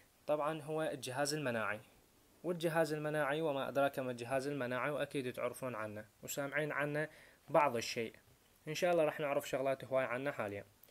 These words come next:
تعرفون شباب إنه الإنسان، يعني، ما يقدر يعيش بدون مناعة. المناعة هي اللي تساعد على العيش، على العيش. المناعة هي اللي تواجه هاي ملايين ومليارات الميكروبات الموجودة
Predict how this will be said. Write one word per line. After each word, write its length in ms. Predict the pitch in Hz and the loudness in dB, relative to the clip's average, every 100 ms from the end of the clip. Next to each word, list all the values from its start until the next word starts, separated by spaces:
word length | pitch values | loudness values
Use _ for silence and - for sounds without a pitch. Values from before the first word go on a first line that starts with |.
| - - - - _ - | -20 -20 -20 -20 _ 4
تعرفون 300 | 165 180 175 | 4 6 2
شباب 320 | 165 165 160 | 6 6 6
إنه 260 | 151 151 | 2 -2
الإنسان، 560 | 151 147 - 156 165 165 _ | -2 -2 -2 0 -2 -4 _
يعني، 300 | 135 117 123 | -8 -6 -4
ما 100 | 123 | -2
يقدر 280 | 151 147 143 | -2 0 0
يعيش 340 | 131 143 143 - | 2 0 -2 -6
بدون 340 | 123 123 135 | -6 -4 -2
مناعة. 440 | 117 101 98 104 - - _ _ _ 135 | -2 -2 -4 -6 -10 -20 _ _ _ -8
المناعة 580 | 135 135 147 139 151 | -4 0 2 4 2
هي 260 | 143 139 139 | 0 -2 0
اللي 180 | 131 131 | 0 -2
تساعد 360 | - 135 123 | 0 2 4
على 140 | 120 117 | 4 4
العيش، 320 | 131 143 - 123 | 2 2 -4 -10
على 200 | - 117 | -4 0
العيش. 380 | 117 117 147 - | 2 2 2 -2
المناعة 500 | - 123 123 135 123 | -6 -4 -2 0 0
هي 240 | 123 135 131 | 0 0 -2
اللي 240 | 123 127 | 0 -2
تواجه 440 | 120 151 151 123 117 - - - - - | 2 4 4 2 -6 -8 -18 -20 -20 -2
هاي 300 | 139 143 147 | 4 4 4
ملايين 640 | 135 131 131 127 139 156 139 | 2 2 4 4 2 0 0
ومليارات 720 | 127 123 123 120 139 143 127 | -2 0 2 4 4 4 0
الميكروبات 720 | 120 117 - 117 120 135 131 | -4 -6 -2 0 2 0 -2
الموجودة 720 | 117 113 110 139 135 120 | -4 -4 -4 -2 0 0